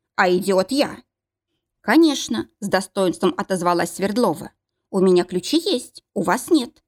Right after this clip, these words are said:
Кто идиот?» «Ну, так-то да. При таком раскладе что-то в этой логике есть». Не став заострять внимание на не слишком лестных для меня моментах, я вернулся в изначальное русло.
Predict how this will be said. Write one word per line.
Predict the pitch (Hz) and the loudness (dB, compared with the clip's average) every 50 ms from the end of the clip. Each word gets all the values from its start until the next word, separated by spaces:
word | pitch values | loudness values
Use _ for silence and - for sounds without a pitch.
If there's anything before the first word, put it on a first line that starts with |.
| _ | _
Кто | - - - 494 320 | -8 0 2 2 2
идиот?» | 208 165 160 202 220 165 - _ _ - _ _ _ _ _ _ _ _ _ - | 2 2 0 0 0 -2 -4 _ _ -20 _ _ _ _ _ _ _ _ _ 0
«Ну, | 175 180 180 185 180 175 170 | 2 4 4 6 4 4 2
так-то | - - - 180 160 - - - 311 320 | 0 0 -2 -2 -2 -2 0 0 0 2
да. | - 311 208 - - _ _ _ _ _ _ _ | 2 0 -2 -4 -10 _ _ _ _ _ _ _
При | - 190 208 | -4 -2 -2
таком | - 196 190 - - 190 185 | 0 -2 -2 0 0 0 0
раскладе | - 170 - - - 170 185 262 339 339 320 | 0 -2 -6 -6 -4 -2 0 0 0 0 -2
что-то | 302 - - 202 202 - 185 | -2 -2 -6 -8 -4 -4 -2
в | 190 | -2
этой | 185 - - 180 | 0 0 0 0
логике | 175 180 180 165 175 165 - - 180 | 2 2 0 0 -2 -4 -2 -2 -4
есть». | 196 226 220 - - - - _ _ - _ _ _ _ _ _ _ _ | 0 0 -2 -2 -2 -10 -20 _ _ -20 _ _ _ _ _ _ _ _
Не | - 254 311 | 0 0 0
став | 302 - 415 392 370 | 0 0 -4 -2 -2
заострять | 262 208 196 - 196 - - 190 190 | -2 -2 -2 -4 -4 -4 -4 -4 -2
внимание | - - 196 196 196 190 190 190 190 190 190 185 | -2 -2 0 2 2 4 2 2 2 2 2 4
на | 180 | 4
не | 180 185 190 | 4 2 0
слишком | 190 - - 190 190 - - - 185 180 | -2 -4 -4 -4 -4 -4 -2 0 0 2
лестных | 175 190 196 - - 185 202 | 2 0 0 0 -2 -2 -2
для | 170 180 180 | 0 0 2
меня | 185 185 180 180 | 2 4 4 4
моментах, | 175 170 160 156 165 247 330 359 - - - _ _ _ _ _ _ - | 4 4 4 4 4 2 2 0 -2 -14 -20 _ _ _ _ _ _ -6
я | 165 196 196 | -2 0 0
вернулся | 185 180 185 - 170 170 190 277 - 415 | 0 2 2 2 2 2 2 0 -2 0
в | 330 311 | 0 2
изначальное | 254 185 175 170 - - 175 170 156 151 160 170 | 2 2 0 0 0 -4 -4 0 0 0 2 2
русло. | 190 208 - - - - - - | 0 -2 -4 -6 -12 -14 -14 -16